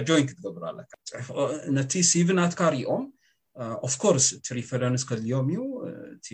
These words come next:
ኣድላይ እንተኮይኑ ኸማን ነቲ ሰርቲፊኬት ናትካ ከርእይዎ እዮም። ክ-፣ ክሳብ ክንደይ ዓቕሚ ከም ዘለካ፣ እ፣ ከም ተመክሮ ዳሕራይ ንሶም ኣሎኩዌት ክገብሩ ይኽእሉ እዮም። ኣብ ዝኾነ ኮሌጅ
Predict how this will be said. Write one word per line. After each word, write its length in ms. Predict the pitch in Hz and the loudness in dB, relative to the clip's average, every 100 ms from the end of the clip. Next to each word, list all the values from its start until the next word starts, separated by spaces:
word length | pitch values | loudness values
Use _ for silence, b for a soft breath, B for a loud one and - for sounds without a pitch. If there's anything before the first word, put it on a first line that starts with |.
| 101 95 87 - | -10 -10 -10 -12
ኣድላይ 320 | 104 107 117 139 | -8 -2 2 2
እንተኮይኑ 360 | 135 127 123 | 0 -2 -2
ኸማን 320 | 117 113 120 117 113 | -2 -4 -4 -4 -6
ነቲ 240 | 110 - 110 107 107 | -8 -10 -10 -8 -6
ሰርቲፊኬት 520 | - - - - 127 | -8 -8 -10 -8 -6
ናትካ 240 | 110 104 110 | -6 -10 -12
ከርእይዎ 340 | 110 98 78 117 | -12 -10 -6 -4
እዮም። 260 | 147 202 220 220 | -4 -4 -6 -10
ክ-፣ 280 | - - 101 107 107 113 B | -16 -14 -10 -10 -10 -12 B
ክሳብ 260 | B - 110 | B -4 -4
ክንደይ 300 | - 113 107 | -6 -4 -4
ዓቕሚ 220 | 107 110 110 | -4 -4 -4
ከም 180 | 110 101 | -6 -6
ዘለካ፣ 320 | 104 113 - 220 B B B B B | -6 -6 -6 -8 B B B B B
እ፣ 100 | - 104 104 107 107 | -6 -4 -4 -6 -8
ከም 180 | - 113 | -6 -2
ተመክሮ 400 | 120 117 - 131 202 - | 0 0 0 0 0 -2
ዳሕራይ 420 | 135 131 170 202 | -4 0 4 6
ንሶም 320 | 165 - 247 | 6 6 4
ኣሎኩዌት 460 | 196 151 143 151 135 | 4 4 4 2 0
ክገብሩ 340 | - 110 110 110 | -2 -6 -4 -6
ይኽእሉ 220 | 107 - | -8 -6
እዮም። 160 | 101 98 | -4 -4
ኣብ 120 | 110 | -6
ዝኾነ 280 | 127 160 139 107 98 | -4 2 4 2 -2
ኮሌጅ 340 | - 131 117 | -2 2 2